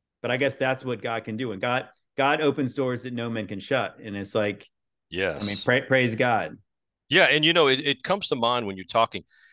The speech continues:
Speaker 2: you know, a lot of people will ask you, and I'm sure you get it all the time, "Hey, are you a pastor?" And I just say, "I'm a servant of the Lord," you know, it,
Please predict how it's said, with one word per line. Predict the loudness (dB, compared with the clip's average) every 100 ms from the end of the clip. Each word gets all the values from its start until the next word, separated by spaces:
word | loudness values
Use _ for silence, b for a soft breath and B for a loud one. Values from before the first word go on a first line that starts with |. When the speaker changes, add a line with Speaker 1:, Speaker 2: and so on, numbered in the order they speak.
| b b b b
Speaker 2:
you | -2
know, | 0
a |
lot | 2 0
of |
people | -4 -8 -8
will | -6
ask | -4 -4 -4 -6
you, | -4 -2
and | -4
I'm | -6
sure | -4 -4
you | -2
get | -2 -2
it | 0
all | -4
the | -4
time, | -8
"Hey, | -4 -4
are | -4
you | -6 -6
a |
pastor?" | -6 -6 -6 -6 -10 -8
And |
I | -8
just | -8 -10 -6
say, | -4
"I'm | -4 -6
a |
servant | -6 -4 -4 -6 -10 -14 b b b b
of | -8 -6
the | -2
Lord," | 0 2 0
you | -2
know, | -4
it, | -6 -14